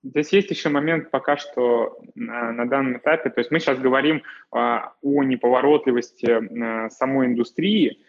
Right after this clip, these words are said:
то, что вот она такая закостенелая, не хотят они там что-то сдерживают, но на самом деле надо не забывать, что на другой стороне есть, а, люди, а, про которые ты говоришь, что они должны выбирать. Но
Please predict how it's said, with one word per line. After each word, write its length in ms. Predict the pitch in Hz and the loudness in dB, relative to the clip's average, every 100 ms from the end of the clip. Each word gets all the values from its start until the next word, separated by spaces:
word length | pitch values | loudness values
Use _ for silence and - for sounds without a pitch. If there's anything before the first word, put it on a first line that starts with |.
| _ _ _ _ - | _ _ _ _ -4
то, 80 | 131 | -4
что 200 | - 120 | -2 -6
вот 100 | 104 | -4
она 160 | 110 | -6
такая 300 | 113 113 113 | -6 -4 -4
закостенелая, 720 | 113 - - 156 185 202 165 135 | -4 -10 -8 -4 0 2 2 0
не 120 | 117 | -2
хотят 420 | 117 - 156 160 | -6 -2 -2 0
они 200 | 131 120 | -2 -2
там 140 | 107 104 | -6 -8
что-то 300 | 117 117 113 | -10 -8 -4
сдерживают, 540 | 131 165 139 107 - | 0 0 0 -6 -4
но 340 | 131 131 123 - | -4 -4 -6 -8
на 140 | 120 | -6
самом 220 | - 156 | -4 0
деле 180 | 135 131 | 0 0
надо 220 | 120 120 | -4 -4
не 80 | 120 | -8
забывать, 380 | 113 117 131 139 | -8 -2 0 -2
что 300 | - 110 104 | -4 -4 -4
на 160 | 107 113 | -4 -4
другой 240 | 117 135 | 0 0
стороне 460 | - 120 117 135 120 | 0 -2 -2 -2 -6
есть, 400 | 107 113 - _ _ _ _ _ | -4 -6 -6 _ _ _ _ _
а, 400 | 113 107 104 104 127 | -4 -2 -2 -4 -2
люди, 540 | 131 190 156 104 - _ _ _ _ | 2 2 2 0 -2 _ _ _ _
а, 500 | 110 107 107 107 107 | -2 0 0 0 -2
про 180 | - - | -6 -6
которые 320 | 117 123 113 | 0 2 2
ты 100 | 117 | 0
говоришь, 300 | 120 123 120 | 2 2 0
что 260 | - 110 110 | -2 -4 -2
они 180 | 120 123 | 0 2
должны 340 | 110 107 107 | 0 0 -4
выбирать. 420 | 104 113 110 101 - _ _ _ | -2 -2 0 -2 -6 _ _ _
Но 840 | 127 127 135 139 139 135 135 127 | -4 -2 2 2 4 2 2 0